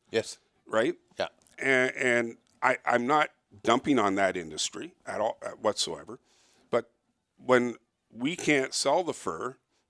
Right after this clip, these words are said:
Speaker 2: guys tend to take less. Like, when, when I, I'm going back to the eighties, I used to make twenty-five to thirty-five thousand dollars a year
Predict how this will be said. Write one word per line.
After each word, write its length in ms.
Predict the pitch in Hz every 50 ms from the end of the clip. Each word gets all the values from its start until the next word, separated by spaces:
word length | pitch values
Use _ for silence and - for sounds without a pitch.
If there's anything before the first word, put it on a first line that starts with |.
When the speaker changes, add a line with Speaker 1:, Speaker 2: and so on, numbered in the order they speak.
| _ - -
Speaker 2:
guys 340 | - 123 127 123 120 - -
tend 200 | - 127 127 117
to 60 | 110
take 380 | 104 - - 127 117 107 - -
less. 460 | 113 92 92 - - - - - - _ _ _ -
Like, 200 | - 107 107 - _ _ - - - _ _ _ _ _ _ _ _ _ _
when, 260 | - 131 135 147 156 - -
when 280 | - 139 135 143 135 - _ _ _ - 147
I, 100 | 147 - - _ _ _ _ _ _ _ _ _ _ _ _ _ _ _ _ _ - -
I'm 120 | 143 175
going 200 | 196 180 151 135
back 220 | 131 120 120 - -
to 80 | -
the 160 | 107 101 110 135
eighties, 260 | 170 160 123 110 117
I 80 | 123 147
used 240 | 196 208 170 - -
to 60 | 123
make 360 | 110 113 143 165 170 - - - - - - - _ _ _ _ _ _ _ _ _ _ _ -
twenty-five 600 | - - 117 120 127 117 - 120 117 120 113 -
to 80 | -
thirty-five 520 | 101 - 117 117 123 117 - 113 117 113 -
thousand 340 | - 113 117 113 110 110 107
dollars 340 | 117 123 117 113 113 104 -
a 40 | 98
year 460 | 101 110 131 160 156 107 85 101